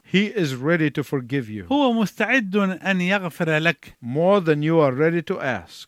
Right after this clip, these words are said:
Speaker 2: أكثر من استعدادك أنت أن تطلب منه ذلك.
Speaker 1: So I leave you today with the last verse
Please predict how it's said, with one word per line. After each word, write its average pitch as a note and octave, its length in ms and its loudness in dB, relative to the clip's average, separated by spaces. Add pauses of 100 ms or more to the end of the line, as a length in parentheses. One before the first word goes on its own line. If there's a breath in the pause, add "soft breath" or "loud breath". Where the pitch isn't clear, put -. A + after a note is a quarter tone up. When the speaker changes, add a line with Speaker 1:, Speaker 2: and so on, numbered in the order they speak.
Speaker 2:
أكثر A#3 540 2
من G3+ 140 0
استعدادك G3 880 0
أنت G3+ 420 0
أن F3+ 340 0
تطلب F3+ 500 0
منه E3+ 500 2
ذلك. D3 600 -2
Speaker 1:
So E3+ 280 0
I D#3 240 0
leave G#3 280 0
you A3 140 2
today D3+ 460 2
with C#3+ 220 -2
the C#3+ 120 0
last F3 340 0
verse D3+ 440 -2